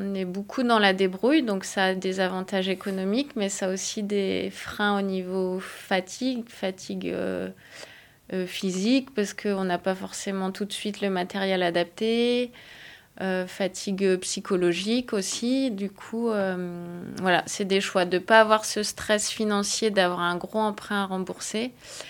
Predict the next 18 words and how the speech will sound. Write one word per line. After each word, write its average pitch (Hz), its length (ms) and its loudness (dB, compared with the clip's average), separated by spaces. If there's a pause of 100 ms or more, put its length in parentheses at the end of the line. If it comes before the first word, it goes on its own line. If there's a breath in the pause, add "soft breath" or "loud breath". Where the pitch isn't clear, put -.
(520 loud breath)
mais, 202 540 2
euh, 185 500 0
et 185 140 2
d'y 196 160 2
aller 185 180 6
progressivement. 185 880 0
Et 233 80 6
d'un 175 240 2
autre 180 180 -2
côté, 196 360 -2
des 190 160 4
fois, 208 240 2
des 196 160 0
moments 180 320 0
un 180 100 0
peu 196 140 -4
difficiles 185 720 -4
où, 175 580 -2